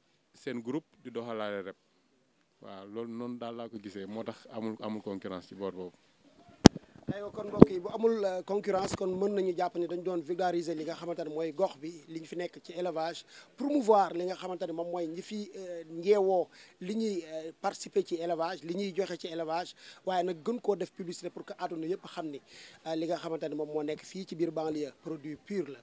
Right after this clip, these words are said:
Speaker 2: pro-, produit fini la. Aywa, kon publicité boobu loolu lañ doon defal suñu biir gox, te defe naa li ngeen ci gis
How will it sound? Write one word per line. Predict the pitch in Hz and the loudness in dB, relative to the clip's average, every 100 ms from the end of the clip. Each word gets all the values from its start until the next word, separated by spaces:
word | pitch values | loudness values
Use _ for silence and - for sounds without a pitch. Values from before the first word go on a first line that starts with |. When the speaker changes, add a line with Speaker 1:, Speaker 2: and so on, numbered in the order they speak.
| - | -10
Speaker 2:
pro-, | 160 170 - | -2 -2 0
produit | 180 160 160 | -2 -2 -8
fini | - - 196 156 | -8 -2 0 0
la. | 120 - - - - 175 | -2 -16 -20 -20 -8 -2
Aywa, | 175 160 | -2 0
kon | 175 165 | -2 -2
publicité | 175 170 156 165 | -4 -4 -2 0
boobu | 165 160 | 0 2
loolu | 165 160 | 2 2
lañ | 160 160 | 2 0
doon | 165 | -2
defal | 160 156 | -2 -4
suñu | 147 156 | -4 -4
biir | 151 151 | -4 -4
gox, | 180 - | -4 -4
te | |
defe | 156 165 | -4 0
naa | 170 160 | 2 2
li | 180 | 2
ngeen | 202 | 2
ci | 196 | 0
gis | 185 | -6